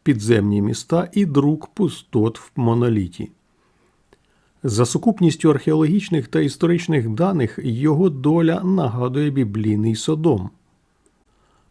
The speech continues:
Або схожий випадок, а те, що з ним сталося, можна було пережити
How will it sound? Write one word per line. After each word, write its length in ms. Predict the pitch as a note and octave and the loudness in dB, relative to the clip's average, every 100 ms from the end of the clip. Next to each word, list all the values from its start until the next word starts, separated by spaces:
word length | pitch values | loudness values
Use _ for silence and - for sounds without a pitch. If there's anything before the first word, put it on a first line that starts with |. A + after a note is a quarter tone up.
| _ | _
Або 400 | B2 A#2+ C3+ G3+ | 0 2 2 2
схожий 480 | G#3 - F#3 F#3 F#3+ | 0 2 4 4 4
випадок, 680 | F3 E3+ A#2+ G2+ G2 F#2 - - | 4 4 4 4 2 -2 -6 -2
а 120 | B2+ | -2
те, 360 | - - D3+ | -2 0 0
що 240 | A2 - A2 | 0 -2 -2
з 100 | G2+ | 2
ним 180 | A2+ G2+ | 0 0
сталося, 520 | - F#3+ G3+ F#3 G#3 | -2 0 0 0 0
можна 420 | F#3+ F3+ F3 F#3 | 2 2 2 0
було 260 | F#3 F#3+ F#3 | 2 0 0
пережити 680 | F#3 F#3 F3 F#3+ F#3 F#3 | 0 2 2 2 2 -2